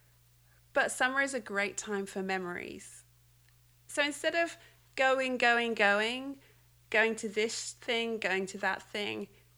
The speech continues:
we need to give plenty of opportunity for memories to be able to be formed. And that's because we've stayed together, we've had connecting activities, we've been together and tried activities where there's been downtime,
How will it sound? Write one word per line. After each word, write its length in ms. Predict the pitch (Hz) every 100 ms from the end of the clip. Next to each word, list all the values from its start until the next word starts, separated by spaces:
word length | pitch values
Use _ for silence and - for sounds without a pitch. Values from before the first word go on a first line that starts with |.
| -
we 100 | 285
need 160 | 302 311
to 100 | 302
give 360 | 277 262 - -
plenty 400 | - 254 269 285
of 80 | 240
opportunity 920 | 220 233 - 220 202 - 190 180 180 - -
for 480 | - - 196 185 185
memories 500 | 202 202 196 196 202
to 100 | -
be 120 | 202
able 180 | 185 185
to 120 | -
be 80 | 185
formed. 640 | - 226 208 180 180 180 - - - - -
And 120 | 226
that's 180 | 226 -
because 340 | 269 - 226
we've 200 | 214 202
stayed 340 | - - 202 220
together, 440 | 247 208 202 208
we've 180 | 196 196
had 240 | 196 -
connecting 500 | - 196 - - 220
activities, 920 | 202 - 208 196 190 208 185 185 - - - - _
we've 120 | 214
been 180 | 214 233
together 600 | - 226 190 185 190 190 -
and 160 | 190
tried 460 | 185 - 196 190 196
activities 840 | - 196 - 185 185 - 180 180 -
where 140 | 208
there's 200 | 214 220
been 220 | - 240
downtime, 880 | 226 208 220 247 - 175 165 165 175